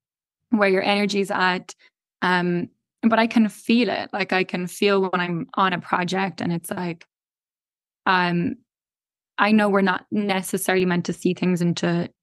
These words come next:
the finalized projects to finish them. A lot of them I end up finishing myself. And I can definitely feel toward the tail end of, like, "Okay,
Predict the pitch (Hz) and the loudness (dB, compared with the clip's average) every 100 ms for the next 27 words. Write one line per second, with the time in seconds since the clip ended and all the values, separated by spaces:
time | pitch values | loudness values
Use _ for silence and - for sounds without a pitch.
0 | _ - 175 - 180 175 175 180 - 170 | _ -14 -8 -4 -2 0 0 -2 -2 -2
1 | 175 175 - - - 175 180 - 202 190 | 0 -2 -4 -6 -2 -2 -2 0 2 2
2 | 180 - 185 180 185 175 180 180 _ - | 2 2 0 0 0 0 0 -2 _ -8
3 | - 185 180 180 175 175 - 180 180 233 | -2 -2 0 0 0 -2 -2 -2 2 0
4 | 226 - - _ 180 180 190 180 175 185 | 0 -8 -20 _ -2 2 2 2 2 0
5 | 180 - 170 - 180 175 - 180 175 175 | 0 0 0 2 0 0 0 0 0 0
6 | 170 185 190 175 170 - _ _ _ _ | 0 0 0 0 -2 -6 _ _ _ _
7 | _ 208 214 196 | _ -2 2 2